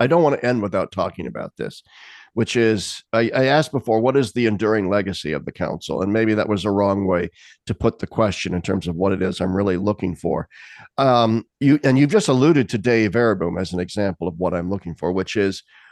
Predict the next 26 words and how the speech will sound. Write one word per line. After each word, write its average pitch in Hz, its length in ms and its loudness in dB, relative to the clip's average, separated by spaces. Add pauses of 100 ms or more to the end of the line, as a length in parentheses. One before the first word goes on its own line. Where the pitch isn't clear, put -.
(340)
what 160 640 0 (1000)
primary 135 640 4
theological 98 1200 -2
developments - 1080 -8 (220)
did 92 160 -8
the 90 80 -10
council 90 520 -6
engage - 500 -10
in - 220 -18 (480)
that 98 360 -2 (200)
really 120 380 2
are 90 280 0
significant? - 600 -10
I'll 120 180 0
just 131 220 -4
throw 101 160 0
one. 85 160 -4
Obviously, 110 400 -2
my 98 120 -2
blog 101 360 0
is 87 100 -6
called - 300 -6
Gaudium 85 340 -4
et 82 80 -12
Spes - 320 -10
twenty-two. - 600 -16